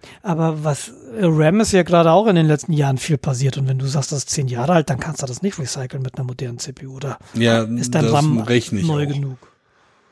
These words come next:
Speaker 2: Wenn ich dann irgendwas mit dreitausendzweihundert, dreitausendvierhundert, äh, Megahertz,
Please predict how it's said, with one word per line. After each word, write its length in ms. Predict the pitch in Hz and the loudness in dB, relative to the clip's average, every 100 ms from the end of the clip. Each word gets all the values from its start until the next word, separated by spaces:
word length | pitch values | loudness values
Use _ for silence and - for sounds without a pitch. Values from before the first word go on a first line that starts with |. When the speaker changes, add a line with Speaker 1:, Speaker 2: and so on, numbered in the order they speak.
| _ _ _ _ _ - | _ _ _ _ _ -4
Speaker 2:
Wenn 100 | 120 | -2
ich 60 | |
dann 160 | 110 110 | 0 0
irgendwas 380 | 117 120 110 110 | 2 2 2 0
mit 220 | 110 - | -2 0
dreitausendzweihundert, 840 | 113 107 107 110 - 113 113 107 | 0 2 0 -2 2 4 4 2
dreitausendvierhundert, 960 | 110 110 104 107 - 110 110 107 104 107 | 0 0 -2 -4 0 0 2 0 -2 -4
äh, 320 | 104 101 101 95 _ _ | -6 -6 -8 -10 _ _
Megahertz, 1080 | 113 113 120 110 110 110 - - - - | -4 0 2 2 2 0 -4 -4 -6 -8